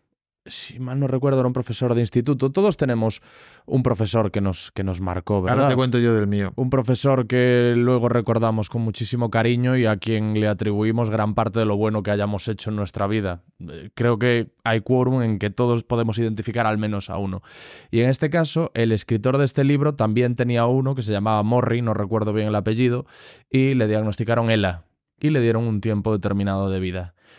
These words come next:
Speaker 1: Entonces este chico, que creo que era, creo que es periodista, se propuso, eh,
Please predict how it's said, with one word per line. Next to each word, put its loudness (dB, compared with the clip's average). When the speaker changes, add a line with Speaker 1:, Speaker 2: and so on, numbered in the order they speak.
Speaker 1:
Entonces -2
este 2
chico, -2
que -6
creo -2
que -2
era, 0
creo -6
que -4
es -10
periodista, 0
se -2
propuso, 0
eh, 0